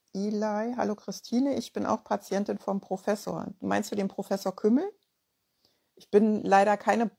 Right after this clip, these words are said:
Patientin vom Professor Kümmel, aber eine, äh,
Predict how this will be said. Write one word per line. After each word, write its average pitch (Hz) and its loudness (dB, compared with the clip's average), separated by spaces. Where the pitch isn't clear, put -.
Patientin 196 -2
vom 185 -4
Professor 180 -4
Kümmel, 226 2
aber 175 2
eine, 170 -2
äh, 160 -6